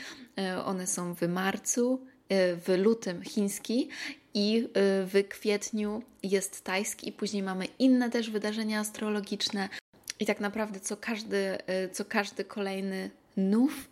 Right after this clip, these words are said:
możecie również wprowadzić te nawyki do swojego,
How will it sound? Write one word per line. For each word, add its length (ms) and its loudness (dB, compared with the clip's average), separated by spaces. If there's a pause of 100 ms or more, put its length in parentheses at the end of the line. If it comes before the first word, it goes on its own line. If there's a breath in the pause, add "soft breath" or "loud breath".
możecie 540 0
również 520 2
wprowadzić 680 0 (380 loud breath)
te 120 4
nawyki 500 0
do 120 0
swojego, 680 0